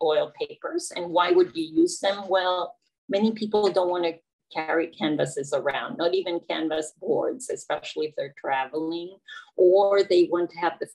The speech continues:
flexibility of cropping their scene. For example, plein air painters,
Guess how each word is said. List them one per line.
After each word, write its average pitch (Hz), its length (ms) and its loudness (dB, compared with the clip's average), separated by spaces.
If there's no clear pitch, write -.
flexibility 165 840 2
of 147 220 -6
cropping 190 960 -2
their 151 400 4
scene. 185 760 -6
For 165 100 0
example, 160 560 -4
plein 170 220 0
air 180 160 0
painters, - 760 -4